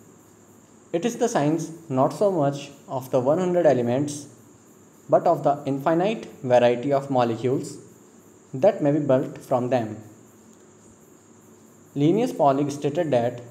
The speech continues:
chemistry is the science of substances, their structure, their properties, and the reactions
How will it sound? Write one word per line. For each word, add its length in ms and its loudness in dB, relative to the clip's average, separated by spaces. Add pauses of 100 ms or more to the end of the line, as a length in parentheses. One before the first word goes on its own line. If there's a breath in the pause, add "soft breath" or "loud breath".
(440)
chemistry 380 -4
is 60 -4
the 100 0
science 360 -2
of 160 -2
substances, 880 -4 (640)
their 260 2
structure, 540 -6 (500)
their 180 -2
properties, 800 -4 (680)
and 320 0
the 100 4
reactions 720 -4